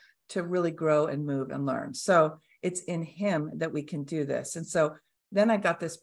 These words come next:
passion, gosh, what if I were to come alongside women and help them move forward?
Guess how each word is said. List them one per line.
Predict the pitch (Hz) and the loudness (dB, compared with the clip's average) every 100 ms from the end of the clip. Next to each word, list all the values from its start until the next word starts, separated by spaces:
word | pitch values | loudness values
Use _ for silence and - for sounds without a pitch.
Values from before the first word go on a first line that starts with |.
| - | -10
passion, | 233 226 156 | -8 -6 -4
gosh, | 196 180 | -2 0
what | 196 240 | 0 0
if | 254 | 2
I | 202 | 0
were | 170 | -2
to | |
come | - 190 208 | -4 -4 -2
alongside | 196 180 - 180 165 | 0 -2 -4 -4 -2
women | 180 196 165 151 156 _ _ _ _ - | 0 2 0 -2 -6 _ _ _ _ -6
and | 170 160 | -4 -2
help | 156 - 202 226 220 | -4 -2 0 0 -6
them | 180 165 156 147 156 160 _ _ 185 | -6 -4 -2 -4 -6 -10 _ _ -6
move | 170 185 185 185 - | 0 2 0 -2 -4
forward? | 208 190 - - | -2 -2 -4 -8